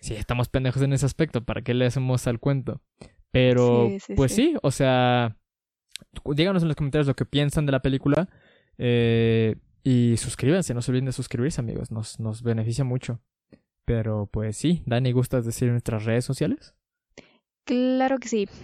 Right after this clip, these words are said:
Speaker 2: Este, estamos en Instagram y en TikTok como Pizarra Pod, en YouTube, Spotify y Facebook como Pizarra Podcasts. Podcast.
Speaker 1: Podcast,
Speaker 2: <laughs> Ay.
Speaker 1: podcast. <laughs>
Speaker 2: Podcast.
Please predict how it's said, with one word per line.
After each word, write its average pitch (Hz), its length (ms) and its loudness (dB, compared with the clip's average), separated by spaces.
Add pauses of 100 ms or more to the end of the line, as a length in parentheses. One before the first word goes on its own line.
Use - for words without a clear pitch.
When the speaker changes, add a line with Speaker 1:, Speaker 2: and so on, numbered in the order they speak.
(240)
Speaker 2:
Este, 214 800 -4
estamos 269 640 0
en 208 340 0
Instagram 262 720 2
y 220 180 -2
en 208 140 0
TikTok 285 400 -4 (100)
como 247 380 -2
Pizarra 214 480 -8
Pod, 320 240 4 (600)
en 269 280 4
YouTube, 262 380 0
Spotify 233 840 -4 (100)
y 214 380 -4
Facebook 247 420 -2
como 233 340 0
Pizarra - 400 -14
Podcasts. - 760 -8 (720)
Podcast. - 580 -4 (280)
Speaker 1:
Podcast, 220 680 0
Speaker 2:
<laughs> - 20 -
Ay. - 100 -12
Speaker 1:
podcast. - 480 -2 (400)
<laughs> - 380 -10
Speaker 2:
Podcast. 220 520 -2